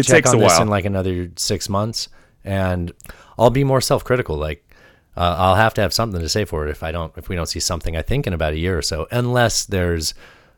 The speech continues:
Speaker 1: additional quantitative easing or whatever they call it these days.
Speaker 2: Who was it I was listening to was really concerned?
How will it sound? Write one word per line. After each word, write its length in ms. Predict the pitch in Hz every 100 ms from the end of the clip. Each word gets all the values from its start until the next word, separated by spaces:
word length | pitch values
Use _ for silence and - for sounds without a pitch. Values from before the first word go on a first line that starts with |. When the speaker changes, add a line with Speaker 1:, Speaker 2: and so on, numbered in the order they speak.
| -
Speaker 1:
additional 580 | 82 98 - 95 85
quantitative 480 | 80 92 85 80 78
easing 460 | 80 78 76 76 71
or 140 | 71
whatever 360 | 73 73 73 80 _
they 120 | - 80
call 240 | 87 76
it 100 | 76
these 180 | 76 73
days. 300 | 76 78 - _ _ _ - -
Speaker 2:
Who 120 | 165
was 200 | 147 120
it 80 | 98
I 80 | 95
was 200 | 90 -
listening 600 | 95 - 95 98 95 87
to 920 | - - 98 98 98 95 95 95 98 95 _ _ _ _ _ _ _ _ _ _ _ _ _
was 240 | 95 92 95
really 300 | 104 113 120
concerned? 760 | - 104 98 - - 98 95